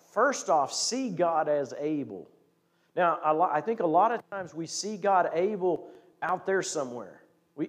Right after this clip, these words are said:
I mean, He created the universe. If you believe in the cross and the Bible and all this stuff, even though you can't wrap your mind around it all, you believe that God's that big, but is He that big in your life? And I think that's the part of the hurdle,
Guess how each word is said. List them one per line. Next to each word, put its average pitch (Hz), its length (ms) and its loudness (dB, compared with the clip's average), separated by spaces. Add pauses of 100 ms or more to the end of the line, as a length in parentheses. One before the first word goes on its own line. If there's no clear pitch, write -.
I - 40 -10
mean, 170 100 -4
He 185 100 -2
created 208 380 2
the 180 80 -6
universe. 165 520 -4
If 127 140 -14
you 147 60 -10
believe 170 540 -2
in 170 160 0
the 135 100 -4 (240)
cross 226 380 4
and 143 80 -6
the 127 40 -6
Bible 185 480 0
and 143 100 -2
all 208 180 2
this 185 160 -4
stuff, 196 320 -10 (440)
even 247 200 -2
though 240 80 6
you 214 100 6
can't 208 260 -2
wrap 214 220 2
your 175 100 -6
mind 190 320 -4
around 170 260 0
it 151 100 -2
all, 196 200 6
you 160 120 -2
believe 156 420 -2
that 165 140 -4
God's 170 260 -2
that 131 240 -6
big, 202 320 -2 (420)
but 190 180 0
is 202 220 2
He 196 100 -6
that 175 300 0
big 170 200 -2
in 143 180 -4
your 226 240 2
life? 123 280 0
And 147 100 -4
I 160 80 -2
think 208 220 -6
that's 226 280 -4
the 165 100 -10
part 214 460 -2
of 156 140 -2
the 143 120 2
hurdle, 165 560 -2